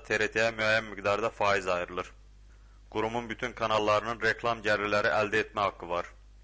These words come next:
Baş direktor dörd illiyə vəzifəyə təyin edilir və hökumət dəyişiklikləri baş direktorun vəzifədən ayrılmasını vacib qılmır. Qurumda səkkiz min adam işləyir.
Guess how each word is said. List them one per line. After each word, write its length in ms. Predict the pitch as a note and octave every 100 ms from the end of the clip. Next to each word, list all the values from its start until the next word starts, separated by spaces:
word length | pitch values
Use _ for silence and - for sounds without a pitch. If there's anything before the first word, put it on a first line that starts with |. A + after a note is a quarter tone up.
| - - - - -
Baş 280 | A2 A2 -
direktor 480 | A2 G#2+ - A2+ G2+
dörd 300 | A2+ A2 G#2+
illiyə 240 | G2 G#2 G2
vəzifəyə 480 | G#2 G2+ - G#2 G2+
təyin 260 | G#2 G2+ G#2 G#2
edilir 300 | G2+ A#2 A2+ - - -
və 120 | G#2+ G#2+
hökumət 400 | G#2+ A2+ A2+ -
dəyişiklikləri 880 | G#2+ G#2 - G2+ G#2 - G2+ G2+ A#2 - - -
baş 260 | A2 A2 -
direktorun 520 | G#2+ G#2 - G#2+ A2
vəzifədən 560 | G2+ G#2 F#2+ G#2+ A2 A2+
ayrılmasını 680 | G#2 G#2+ G#2 G#2 F#2+ A#2 G#2+
vacib 400 | G#2 G2 G#2+ -
qılmır. 380 | G2+ F#2 E2+ - - - - - - - -
Qurumda 400 | A2+ G#2+ G#2+ A#2+
səkkiz 400 | - A2 - A2
min 100 | A2+
adam 300 | A2 G#2 G2
işləyir. 320 | - F#2 F2